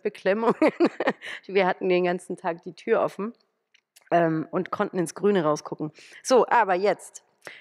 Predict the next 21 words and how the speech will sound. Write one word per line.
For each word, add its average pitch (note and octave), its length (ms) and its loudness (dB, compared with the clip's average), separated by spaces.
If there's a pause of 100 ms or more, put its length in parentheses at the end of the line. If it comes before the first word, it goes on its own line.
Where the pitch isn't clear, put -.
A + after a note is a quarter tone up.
Wir D4 200 2
haben B3+ 300 2
heute A#3 260 2
neu A3 220 4
hinzubekommen, G#3 680 -2
heute E3 240 -2
Abend, F3+ 400 -2 (200)
Sabine A#3+ 360 4
Leutheusser-Schnarrenberger. A3+ 1080 2
Wahrscheinlich A#3 580 0
müsste C4 300 -2
ich A#3+ 180 -8
sie A#3 100 -6
nicht A#3 160 -4
vorstellen, G#3+ 340 0
aber F3+ 120 2
ich F3 80 -4
tue - 140 -8
es F#3+ 60 -8
natürlich F3 280 -6
trotzdem. A3+ 600 -2